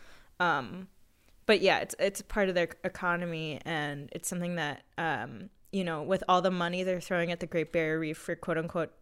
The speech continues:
solutions, the ones that they aren't tackling are, like, the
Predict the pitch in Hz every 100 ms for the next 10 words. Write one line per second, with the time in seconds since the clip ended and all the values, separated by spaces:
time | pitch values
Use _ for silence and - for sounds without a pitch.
0 | - - 196 156 147 - 208 208 233 -
1 | - - - - 202 185 170 185 175 151
2 | 147 - 143 135 147 131 143 - - -
3 | 147 - - - 170 123